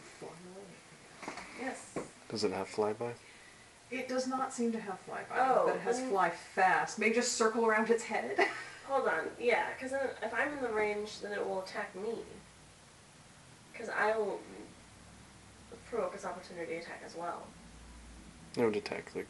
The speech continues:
Speaker 3: griffin.
Speaker 2: Do I know that?
Speaker 3: Um,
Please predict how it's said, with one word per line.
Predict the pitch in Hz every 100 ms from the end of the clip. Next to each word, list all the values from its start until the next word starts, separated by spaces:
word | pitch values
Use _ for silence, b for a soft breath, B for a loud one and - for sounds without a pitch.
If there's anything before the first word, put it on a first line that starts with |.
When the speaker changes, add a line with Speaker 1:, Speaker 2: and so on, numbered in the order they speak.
| -
Speaker 3:
griffin. | - - - 98 107 - - - -
Speaker 2:
Do | 196
I | 190
know | 185 180
that? | 262 302 - - - - - - - - - - - - - - - - - -
Speaker 3:
Um, | 120 117 117 117 113